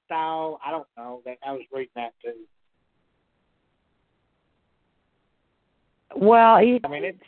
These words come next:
Speaker 2: firing squad is, is good. They, what they generally do is,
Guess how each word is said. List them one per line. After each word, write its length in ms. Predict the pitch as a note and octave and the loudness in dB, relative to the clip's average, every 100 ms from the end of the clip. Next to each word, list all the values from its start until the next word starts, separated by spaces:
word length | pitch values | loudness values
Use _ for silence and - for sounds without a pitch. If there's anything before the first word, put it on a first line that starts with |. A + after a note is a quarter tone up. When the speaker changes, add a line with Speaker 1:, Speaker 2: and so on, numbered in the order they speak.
| - | -10
Speaker 2:
firing 400 | B3 D4 D4 B3 - | -6 -4 -6 -6 -10
squad 440 | - G3 G3 F#3+ | -8 -6 -4 -4
is, 160 | F3+ E3 - _ | -4 -6 -12 _
is 220 | F3 F3+ - _ | -8 -8 -8 _
good. 340 | G3+ G#3+ G#3+ F3+ | -6 -4 -4 -4
They, 360 | F3+ F3 E3+ - C#3 | -4 -4 -6 -8 -8
what 220 | F#3 F#3+ | -8 -6
they 180 | F3+ D#3+ - | -6 -8 -6
generally 420 | E3+ F3+ F#3 F3 | -8 -6 -6 -6
do 380 | D#3 E3+ F3 E3+ | -6 -6 -4 -4
is, 220 | C#3 C3+ | -6 -8